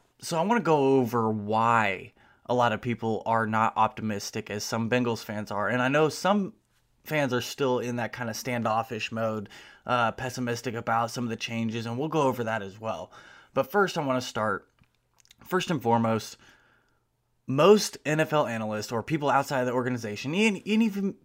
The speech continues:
fans in the organization, do not believe in head coach Marvin Lewis and quarterback Andy Dalton. Some it's one or the other, some of it's both. And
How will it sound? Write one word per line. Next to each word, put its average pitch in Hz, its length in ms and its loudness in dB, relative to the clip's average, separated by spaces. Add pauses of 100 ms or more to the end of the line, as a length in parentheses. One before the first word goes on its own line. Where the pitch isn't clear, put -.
(220)
fans 156 340 -2
in 131 260 -4
the 123 60 -4
organization, 117 840 -6 (640)
do 196 160 2
not 170 240 4
believe 131 540 0
in 113 80 -2
head 110 320 -6
coach 107 520 -4 (140)
Marvin 107 320 -2
Lewis 104 500 -4
and 156 120 -8
quarterback 107 360 -4
Andy 107 200 -6
Dalton. 117 460 -2 (640)
Some 120 400 -2
it's 113 240 -8
one 117 240 -2
or - 20 -4
the 107 180 -6
other, 151 480 -2
some 113 280 -4
of 110 80 -4
it's 147 100 -4
both. - 500 4 (600)
And 131 440 0